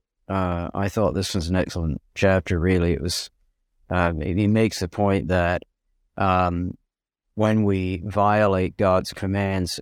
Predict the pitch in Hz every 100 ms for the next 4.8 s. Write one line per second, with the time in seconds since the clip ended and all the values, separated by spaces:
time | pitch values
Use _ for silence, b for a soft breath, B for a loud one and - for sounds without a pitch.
0 | - 95 92 92 90 90 - 110 - 104
1 | 90 92 90 80 87 - _ _ _ _
2 | _ - 98 90 92 98 95 101 95 -
3 | - 92 90 87 80 - 98 92 95 85
4 | 85 80 101 85 65 - -